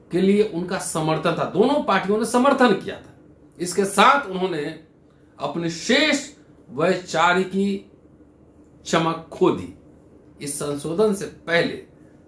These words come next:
संविधान ने पिछड़ेपन के मार्कर के रूप में untouchability, आदिवासी पहचान,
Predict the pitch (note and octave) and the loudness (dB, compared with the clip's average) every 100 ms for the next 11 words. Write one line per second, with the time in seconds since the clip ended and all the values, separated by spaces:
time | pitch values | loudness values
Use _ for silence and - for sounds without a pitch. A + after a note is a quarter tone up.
0 | - - C#3 C#3 C3+ D3+ E3+ D3+ G#2 E2 | -14 -6 -2 0 0 0 0 0 -4 -8
1 | - - C#3 - D3+ - D3 C#3 C3 G#2+ | -18 -14 -14 -10 -10 -8 -6 -6 -6 -8
2 | G#2 B2 F3 G3 G3+ D#3+ C#3+ A#2+ G#2+ G2 | -6 0 2 2 0 -4 -6 -8 -10 -12
3 | E2 - - - - - - - - D#3+ | -16 -18 -20 -20 -20 -20 -20 -16 -4 -2
4 | F3+ F3 D#3 E3 D#3 F3+ G3 A3+ A#3 - | 0 -2 0 0 0 -2 0 -2 -2 -8
5 | - - - - - - - - - A#2+ | -20 -20 -20 -20 -20 -20 -20 -14 -6 -4
6 | B2 C3+ C3+ C3+ D3 C#3+ A#2+ B2+ - G#3 | 0 0 0 0 -6 -6 -4 -4 4 6
7 | A3+ G#3+ - | 6 4 -2